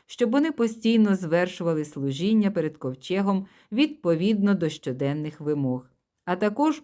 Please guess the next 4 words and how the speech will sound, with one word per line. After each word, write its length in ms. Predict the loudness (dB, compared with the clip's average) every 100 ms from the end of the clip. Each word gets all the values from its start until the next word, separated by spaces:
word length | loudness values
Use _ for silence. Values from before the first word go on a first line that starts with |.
| -4
Оведедома 840 | 2 4 4 2 2 0 0 -6 -10 _ -10
з 180 | -2 2
його 260 | 2 2
співбратами 920 | -2 -2 -2 0 0 0 -2 -2 -4